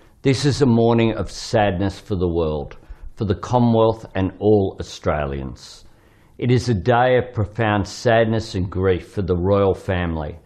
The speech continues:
who have lost a beloved mother, grandmother and great-grandmother,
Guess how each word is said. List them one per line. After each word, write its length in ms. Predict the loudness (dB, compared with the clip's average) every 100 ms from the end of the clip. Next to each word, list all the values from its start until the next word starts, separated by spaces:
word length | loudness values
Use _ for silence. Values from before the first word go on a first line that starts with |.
| _ _ _
who 100 | 0
have 200 | 0 0
lost 460 | 2 2 2 -2 -2
a 60 |
beloved 520 | -2 -2 0 0 0
mother, 440 | 0 0 0 -2 -4 -16 -20 -20 -2
grandmother 760 | 0 2 2 2 0 -2 -4 -16 _
and 220 | -4 -2
great-grandmother, 960 | 0 0 0 -4 -6 -4 -4 -6 -10